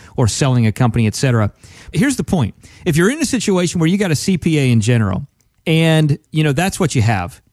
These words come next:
well, their job is to help you with your taxes,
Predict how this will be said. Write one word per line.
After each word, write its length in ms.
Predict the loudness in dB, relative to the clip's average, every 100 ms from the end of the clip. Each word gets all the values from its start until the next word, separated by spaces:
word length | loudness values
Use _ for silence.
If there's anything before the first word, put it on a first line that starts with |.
| _ _ _ _ _
well, 280 | -4 -4 -6
their 280 | -4 -2 0
job 360 | 0 0 0 0
is 80 |
to 80 | 0
help 180 | -2 -2
you 80 | -4
with 160 | -2
your 60 | -2
taxes, 560 | -2 -4 -6 -14 -16